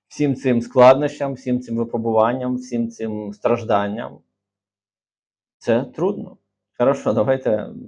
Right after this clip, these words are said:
подивимось в інший бок, да? Мама, коли вона народжує дитину. Вона знає, через що вона пройде, та? Са-, саме народження — це боляче, це,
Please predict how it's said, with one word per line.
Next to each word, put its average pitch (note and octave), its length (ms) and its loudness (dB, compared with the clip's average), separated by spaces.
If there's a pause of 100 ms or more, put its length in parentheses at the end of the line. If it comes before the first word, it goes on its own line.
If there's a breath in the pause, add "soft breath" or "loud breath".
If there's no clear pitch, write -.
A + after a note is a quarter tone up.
(180)
подивимось A2 420 0
в A2+ 100 0
інший G#2 220 -8
бок, G2+ 460 -8
да? G#2+ 160 -8
Мама, G#2 440 -4 (240)
коли G#2 140 -4
вона G#2 200 -4
народжує G#2 420 -2
дитину. F#2+ 380 -16 (1300)
Вона G#2+ 320 2
знає, C3+ 360 2
через A#2+ 260 -8
що - 180 -8
вона G#2 220 -6
пройде, G#2 400 -8
та? A2+ 180 -4
Са-, - 260 -8
саме A2+ 280 -2
народження — A2+ 580 0
це G2+ 280 -6
боляче, A2 640 -2
це, - 580 -10